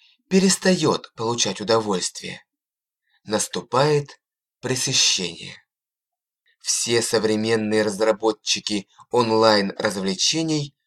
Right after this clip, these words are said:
оказываются заложниками данного процесса. И для завоевания аудитории обязаны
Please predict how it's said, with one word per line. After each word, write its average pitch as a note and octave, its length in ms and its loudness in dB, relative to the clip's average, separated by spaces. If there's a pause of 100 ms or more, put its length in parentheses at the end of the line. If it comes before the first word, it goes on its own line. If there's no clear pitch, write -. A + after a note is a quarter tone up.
(220)
оказываются D3+ 1200 0
заложниками A#2+ 1160 0 (100)
данного G#2 580 0
процесса. - 800 -6 (1000)
И A2 340 -2
для A2 280 2
завоевания G#2+ 840 2
аудитории C#3+ 1000 -2 (540)
обязаны D#3+ 800 0